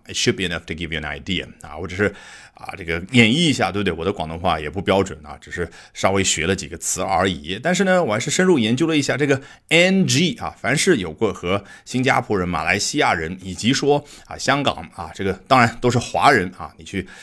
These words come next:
和他们交流的时候，你会发现很多人都有N G这样的一个姓啊，也就是它的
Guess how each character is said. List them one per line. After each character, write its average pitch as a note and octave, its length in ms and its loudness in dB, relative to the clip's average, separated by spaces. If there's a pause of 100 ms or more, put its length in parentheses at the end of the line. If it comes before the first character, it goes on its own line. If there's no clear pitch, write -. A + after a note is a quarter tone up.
和 - 140 -10
他 A#2+ 60 -2
们 B2 100 -2
交 C#3 160 2
流 B2 80 2
的 A#2+ 60 0
时 A#2+ 100 -6
候， A#2 80 -4
你 A2 40 -2
会 A#2+ 80 0
发 C#3+ 160 -2
现 C3+ 140 0
很 G#2+ 400 -2
多 G3+ 280 6
人 C3+ 260 4
都 C#3+ 120 6
有 A2+ 200 4
N C#3 340 2
G B2+ 320 -2
这 A#2 100 -4
样 G2+ 80 -4
的 F#2+ 60 -6
一 F#2 40 -6
个 G2+ 60 -2
姓 C3 480 -2
啊， F2+ 140 -12
也 E2+ 100 -8
就 F#2 120 -8
是 G2 120 -10
它 G#2+ 120 -6
的 F#2+ 120 0